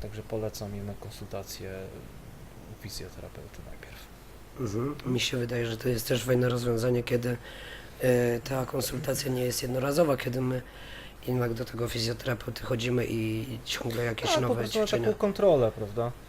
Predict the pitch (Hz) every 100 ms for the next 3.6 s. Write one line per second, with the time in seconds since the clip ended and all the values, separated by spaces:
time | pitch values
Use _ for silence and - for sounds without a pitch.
0 | - 135 117 110 107 - - - - -
1 | 135 147 139 135 131 127 131 - - -
2 | - - - 131 127 123 127 120 120 -
3 | 123 123 - 113 117